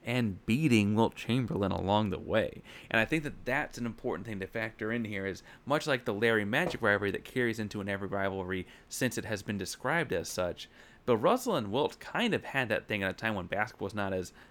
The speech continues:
televised or popular. And further, they had it because they're also two of these all-time great guys,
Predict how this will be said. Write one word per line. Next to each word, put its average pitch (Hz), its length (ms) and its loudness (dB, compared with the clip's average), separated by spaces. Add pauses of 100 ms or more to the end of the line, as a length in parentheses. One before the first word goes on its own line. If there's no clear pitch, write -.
(120)
televised 98 480 0
or 87 80 -4
popular. 92 520 -2 (480)
And 190 520 4 (400)
further, 127 500 4
they 123 140 2
had 175 180 2
it 139 60 -2
because 123 300 -4
they're 120 220 -2
also 135 340 -2
two 127 180 -4
of 120 60 0
these 110 220 -2
all-time 107 440 -2
great 87 260 -6
guys, 110 380 0